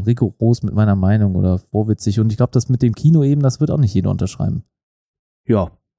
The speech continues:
Speaker 2: aber so ist das Leben. Also <laughs> wir, manchmal muss man auch mal gegen
Speaker 1: Ja.
Speaker 2: den Strom schwimmen. So, um das mal,
Speaker 1: Ja.
Speaker 2: oder?
Speaker 1: So wie, so wie du natürlich andauernd, ne?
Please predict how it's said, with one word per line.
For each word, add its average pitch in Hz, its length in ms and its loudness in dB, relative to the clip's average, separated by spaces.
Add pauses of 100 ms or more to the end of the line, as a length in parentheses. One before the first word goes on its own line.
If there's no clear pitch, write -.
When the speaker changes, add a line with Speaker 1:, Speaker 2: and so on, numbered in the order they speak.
(120)
Speaker 2:
aber 110 280 2
so 117 140 2
ist 117 140 0
das 113 160 -2
Leben. 104 340 0
Also 104 340 0 (340)
<laughs> - 340 -10
wir, 120 180 2
manchmal 143 520 -4
muss 165 160 -2
man 151 100 2
auch 139 80 -6
mal 135 360 0
gegen 120 180 -4
Speaker 1:
Ja. 101 40 2
Speaker 2:
den 92 140 -4
Strom 90 320 -8
schwimmen. 87 360 -10
So, 101 260 -4 (180)
um 90 280 -12
das 90 260 -12
mal, 90 160 -6
Speaker 1:
Ja. 80 140 -10
Speaker 2:
oder? 143 220 -2 (960)
Speaker 1:
So 107 140 0
wie, 107 160 0
so 110 160 -2
wie 110 60 0
du 113 180 2
natürlich 147 340 2
andauernd, 95 380 2
ne? 113 160 2